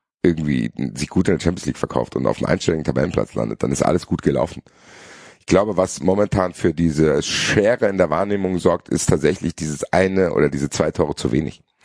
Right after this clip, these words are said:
So, dass wenn du gegen Bochum zu Hause gewinnst, dann hast du viel länger Ruhe, wenn du in Union dieses Spiel gewinnst, so.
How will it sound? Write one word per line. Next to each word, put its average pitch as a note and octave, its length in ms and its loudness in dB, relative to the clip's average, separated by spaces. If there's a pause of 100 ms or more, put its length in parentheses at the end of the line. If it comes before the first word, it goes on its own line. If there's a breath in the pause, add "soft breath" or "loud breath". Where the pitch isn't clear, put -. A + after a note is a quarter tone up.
(540 loud breath)
So, B1 220 -2
dass - 220 0
wenn D#2+ 140 2
du D#2+ 120 -2
gegen D#2 480 0
Bochum - 420 0
zu F2+ 120 2
Hause F2+ 220 2
gewinnst, E2 520 -2 (540 soft breath)
dann - 140 -2
hast - 160 0
du - 40 -4
viel F#2 220 2
länger E2+ 200 2
Ruhe, D2+ 300 2
wenn D#2 160 2
du E2 80 2
in E2 280 0
Union E2+ 340 2
dieses E2+ 160 -2
Spiel D2 200 0
gewinnst, C2 300 -4
so. B1+ 160 0